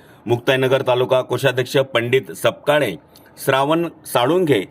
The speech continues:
तालुका उपाध्यक्ष आनंद मित्र सपकाळे, ॲडव्होकेट प्रवीण इंगडे, नितीन बोदडे, वंचितचे तालुका अध्यक्ष दिलीप पोहेकर, एस पी जोहरे, कैलास सपकाळे,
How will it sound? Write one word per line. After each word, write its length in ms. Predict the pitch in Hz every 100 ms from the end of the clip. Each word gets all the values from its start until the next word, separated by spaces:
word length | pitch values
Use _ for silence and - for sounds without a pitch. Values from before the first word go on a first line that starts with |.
| - -
तालुका 280 | 117 123 127
उपाध्यक्ष 480 | 131 127 131 131 139 143 -
आनंद 360 | 113 120 139 139
मित्र 340 | 139 139 143
सपकाळे, 580 | 135 135 120 151 156 107 - - - - - - - -
ॲडव्होकेट 460 | 127 143 151 165 151
प्रवीण 440 | - 131 131 143 143
इंगडे, 400 | 117 120 135 101 82 - -
नितीन 420 | 110 117 131 127
बोदडे, 400 | 110 117 143 113 85 - - -
वंचितचे 480 | 127 139 170 151 180
तालुका 240 | 147 131 147
अध्यक्ष 320 | 135 143 151
दिलीप 500 | 151 117 120 131 -
पोहेकर, 500 | 123 120 151 135 85 - - - - -
एस 240 | 127 135 -
पी 200 | 135 135
जोहरे, 540 | 120 120 143 135 87 -
कैलास 500 | 107 113 120 123 123
सपकाळे, 480 | 117 - - 143 113